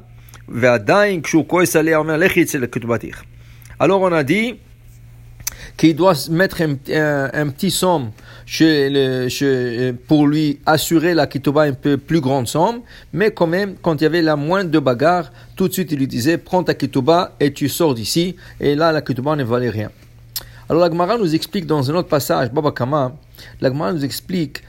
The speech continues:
que donner trop peu à une femme dans sa ketouba, c'est pas bon. Ça donne pas intérêt, ça donne pas envie de se marier, parce que c'est comme une garantie pour le futur. Mais aussi, donner trop, ça donne des mauvaises idées, dit la Gemara. Qui veut dire que les gens qui se marient,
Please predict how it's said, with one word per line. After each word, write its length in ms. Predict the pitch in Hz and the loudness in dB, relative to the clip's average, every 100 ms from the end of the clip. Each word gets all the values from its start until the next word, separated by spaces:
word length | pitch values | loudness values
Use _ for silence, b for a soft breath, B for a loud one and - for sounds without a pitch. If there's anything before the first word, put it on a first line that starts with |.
| b - | b -8
que 100 | 156 | -2
donner 280 | 156 190 185 | 0 0 -2
trop 260 | - 233 | 0 2
peu 360 | 220 - 226 - | 2 0 -2 -2
à 140 | 156 | -2
une 120 | 156 135 | -2 -4
femme 320 | - 180 147 | -2 -2 0
dans 140 | 143 | -4
sa 160 | 131 135 | -2 -6
ketouba, 380 | 135 147 143 170 | -4 -2 0 -2
c'est 160 | - | -2
pas 140 | 127 120 | -2 -2
bon. 160 | 107 - - - B B B | -2 -10 -20 -20 B B B
Ça 160 | - | -2
donne 160 | 156 175 | 0 -2
pas 280 | - 240 220 | 2 2 2
intérêt, 500 | 180 160 160 151 165 | -4 0 0 2 0
ça 120 | 135 | -2
donne 160 | 143 147 | -4 -2
pas 140 | 135 | 2
envie 260 | 185 156 165 | 2 2 -2
de 40 | |
se 120 | 151 160 | -2 0
marier, 400 | 143 123 143 180 | 0 0 -2 -2
parce 300 | 165 160 - | -2 -4 -2
que 160 | 131 | -2
c'est 180 | - 202 | -2 -2
comme 160 | 254 247 | -2 -2
une 120 | 208 | 2
garantie 520 | 190 165 175 151 190 | 4 4 -2 -2 -4
pour 180 | - 160 | 0 0
le 60 | |
futur. 440 | 143 143 - 143 110 - - B B B B | 0 -2 -2 -2 -4 -12 -20 B B B B
Mais 100 | 120 | -2
aussi, 420 | 139 131 - 190 | 0 -2 -2 -2
donner 280 | 170 185 185 | -2 -2 -2
trop, 720 | 180 - 202 196 175 160 156 - | -2 4 6 6 2 -2 -4 -6
ça 160 | 151 | -4
donne 180 | 139 147 | -2 -4
des 100 | 143 | -2
mauvaises 300 | 151 139 135 | -2 -2 -2
idées, 220 | 147 151 | 0 0
dit 100 | 143 | 0
la 140 | 151 143 | -2 -2
Gemara. 600 | 143 143 151 139 110 101 - B B | 0 0 0 0 -2 -6 -12 B B
Qui 120 | - 147 | -2 0
veut 100 | 165 | 0
dire 240 | 208 185 | 0 0
que 80 | 170 | 2
les 140 | 170 | 2
gens 240 | 160 233 202 | 0 -2 -4
qui 140 | 180 | -4
se 120 | - | -2
marient, 520 | 160 147 180 147 - | 0 0 -2 -4 -8